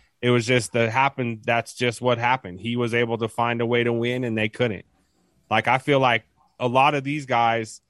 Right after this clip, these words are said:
like even Scheffler, like when he was winning tournaments,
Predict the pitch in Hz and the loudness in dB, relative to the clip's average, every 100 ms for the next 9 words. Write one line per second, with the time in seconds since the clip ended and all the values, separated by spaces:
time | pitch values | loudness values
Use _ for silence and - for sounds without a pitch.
0 | _ _ 147 139 196 190 175 196 196 - | _ _ -4 -2 0 0 0 0 0 0
1 | 151 123 113 123 127 156 175 139 139 143 | -4 0 -2 0 -4 0 0 0 -2 -4
2 | 135 160 170 143 131 | -4 -4 -4 -4 -6